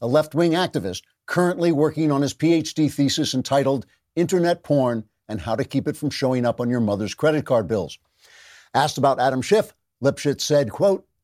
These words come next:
"The man is a great American hero like Che Guevara or Alyssa Milano, because while greedy corporations are being racist by creating jobs where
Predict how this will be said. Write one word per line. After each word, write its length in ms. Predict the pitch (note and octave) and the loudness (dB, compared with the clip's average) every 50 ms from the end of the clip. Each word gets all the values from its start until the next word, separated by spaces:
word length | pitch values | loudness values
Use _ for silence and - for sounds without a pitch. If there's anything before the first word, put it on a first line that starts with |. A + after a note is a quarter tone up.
| _ _ | _ _
"The 80 | - A#2 | -4 -2
man 400 | A#2 A#2 C#3 E3 E3+ E3+ F3 F3+ | 0 0 2 2 0 0 0 -2
is 180 | - - A2 A2 | -2 -4 -6 -6
a 60 | A#2 | -6
great 320 | F#2+ E2+ B2+ D3 D#3+ E3 - | -2 2 2 2 2 2 0
American 500 | D#3 C#3 C3 C#3 D3+ D3 C#3 - D#3+ C#3+ | -2 0 2 2 2 2 0 0 -2 -2
hero 460 | C3 D#2 C3 D#3+ D#3 D#3+ C#3+ A#2+ G#2+ | -2 0 2 2 4 4 4 2 0
like 280 | F2 F2+ E2 C#2+ - - | -2 -6 -8 -10 -10 -10
Che 220 | - - D3+ D3 | -4 0 0 0
Guevara 600 | A#2+ G#2 D3 B2+ A2+ C#3+ D3 D3+ D3 A#2 D2+ C#2+ _ | 2 2 2 2 4 2 4 4 2 0 -2 -6 _
or 120 | _ F#2 G#2 | _ -6 -6
Alyssa 340 | G#2 G#2+ C3+ C3 - D3 C3+ | -2 -2 -2 -2 0 0 0
Milano, 480 | C3+ C3+ C#3 D3 D3+ D3 A#2+ - - _ _ _ _ _ _ | 0 2 0 0 0 0 -2 -4 -6 _ _ _ _ _ _
because 220 | B2+ A#2 D#3 C#3 | -6 -4 -4 0
while 200 | B2+ D3+ D3 C#3+ | 0 0 0 0
greedy 360 | A#2 F2+ C3 G#3 A3+ G#3+ A3+ | -2 -2 -2 -2 0 0 -2
corporations 720 | D#3+ - - G3+ - - F3 E3+ D#3+ D3+ - - D3+ D3+ - | -2 0 -2 -2 0 0 0 2 2 0 0 -2 -4 -2 -2
are 60 | C#3 | 0
being 220 | A2+ C#3+ C#3 B2+ | 0 2 2 2
racist 500 | B2+ A#2+ C3+ D#3+ F#3 - - G#2 G2 - _ _ _ _ _ | 2 2 4 4 2 0 -2 -8 -10 -12 _ _ _ _ _
by 120 | A#2+ A#2+ | -4 -4
creating 540 | A#2 - - B2+ B2 D3 F3 F3+ F3 F3 D#3 | -4 -4 -2 0 2 2 4 4 2 0 2
jobs 400 | - D3+ C#3+ C3+ D3 D#3 B2+ G2 | 2 2 2 2 0 -4 -2 -2
where 220 | G#2+ C3 B2 A#2+ | 0 0 0 0